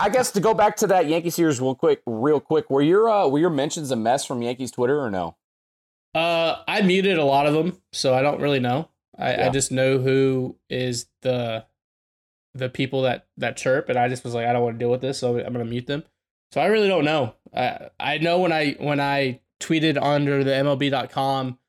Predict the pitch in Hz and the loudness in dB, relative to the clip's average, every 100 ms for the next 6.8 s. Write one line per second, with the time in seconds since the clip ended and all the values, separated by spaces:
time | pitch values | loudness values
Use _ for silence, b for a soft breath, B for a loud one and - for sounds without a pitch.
0 | _ _ _ - 131 131 127 120 113 110 | _ _ _ -10 -4 0 2 0 -4 -12
1 | _ _ _ _ _ _ _ _ _ _ | _ _ _ _ _ _ _ _ _ _
2 | - - _ _ _ 135 - 151 147 147 | -20 -20 _ _ _ -6 -6 -6 -4 0
3 | 139 139 135 123 139 135 135 127 127 127 | 0 0 -2 -2 -2 -2 -2 -2 -2 -2
4 | 123 - 147 143 139 120 131 135 120 120 | -2 -2 0 0 -2 -2 -2 -2 -2 -4
5 | 117 _ _ _ - 127 - 123 - 135 | -4 _ _ _ -8 -6 -4 -4 0 0
6 | 127 131 127 127 127 120 123 143 | 0 -2 -2 -2 -2 0 0 -2